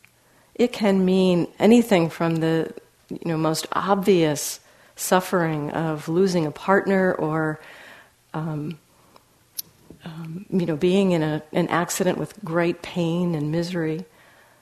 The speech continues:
Or it could be the subtlest kind of just feeling things are just a little bit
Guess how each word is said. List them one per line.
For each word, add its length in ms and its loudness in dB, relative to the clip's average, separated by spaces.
Or 340 4
it 100 0
could 220 -4
be 160 0
the 160 2
subtlest 920 -4
kind 460 -2
of 100 -6
just 240 -6
feeling 360 0
things 220 -2
are 140 0
just 280 -2
a 60 6
little 220 4
bit 160 2